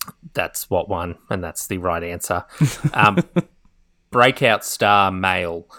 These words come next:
Speaker 1: Um, they've got, uh, Sting. No. <laughs> Um, nominees are, <laughs> nominees are Orange Cassidy, Darby Allin, Eddie Kingston, John Silver.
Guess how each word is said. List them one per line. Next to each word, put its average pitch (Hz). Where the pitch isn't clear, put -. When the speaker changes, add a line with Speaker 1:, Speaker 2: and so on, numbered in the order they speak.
Speaker 1:
Um, 87
they've 95
got, 90
uh, 90
Sting. 117
No. -
<laughs> -
Um, 120
nominees 131
are, 107
<laughs> -
nominees 120
are 98
Orange 139
Cassidy, 98
Darby 104
Allin, 90
Eddie 107
Kingston, 87
John 85
Silver. 85